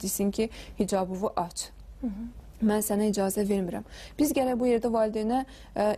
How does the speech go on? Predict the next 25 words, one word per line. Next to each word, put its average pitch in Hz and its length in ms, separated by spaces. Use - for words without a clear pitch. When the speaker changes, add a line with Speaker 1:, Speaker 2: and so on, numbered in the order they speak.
Speaker 1:
itaət 214 480
etməyək, 190 560
öz 220 240
yolumuza 208 400
davam 202 400
edək. 175 320
Amma 247 540
valideynimizə 208 880
ah 202 240
valideyn 190 560
olmamaq 185 480
şərti 185 400
ilə 185 160
ədəbsizlik 196 880
və, 196 140
ə, 190 140
bəzən 208 320
hətta 202 320
olur 190 240
ki, 196 240
hansısa 196 400
ağır 196 240
bir 190 140
sözlər 190 420
desinlər, 220 480